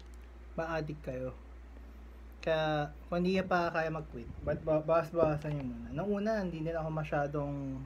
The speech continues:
nakaka-social media nun eh. Nakaka-quit eh. Pero sa paunti-unti, hindi pagtingin,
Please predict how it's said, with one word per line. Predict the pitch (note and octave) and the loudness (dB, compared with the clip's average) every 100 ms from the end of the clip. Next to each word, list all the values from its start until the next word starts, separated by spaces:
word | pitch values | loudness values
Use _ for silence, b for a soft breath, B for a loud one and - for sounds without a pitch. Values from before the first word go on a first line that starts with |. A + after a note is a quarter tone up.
| - - - - - - - - - - - - - | -10 -16 -16 -16 -16 -16 -16 -16 -16 -16 -16 -16 -6
nakaka-social | D#3+ D#3 D3 C#3+ D3 D3 C#3+ D3 | 2 4 4 2 0 0 0 0
media | C#3+ C3+ C3 C3+ | -2 -2 -4 -6
nun | C#3 C#3 | -6 -8
eh. | B2 - - | -10 -12 -6
Nakaka-quit | D3 D3+ D3 D3+ C#3 C#3 C3 C3 - - D3+ D3 - | -4 -2 -2 0 0 0 -2 -4 -8 -6 -4 -4 -6
eh. | A#2 - - - - - - | -10 -12 -16 -16 -16 -16 -8
Pero | E3 F3 | 0 0
sa | F3 F3+ D#3 D3+ - - - | 4 4 4 2 -6 -16 -6
paunti-unti, | D3+ D#3 F3 G3+ A#3 G3+ | -4 -2 -2 -2 -2 0
hindi | F3+ | 0
pagtingin, | D3+ D3+ G3+ G3+ F#3+ F#3 F#3 | -4 -6 -4 -2 0 0 -2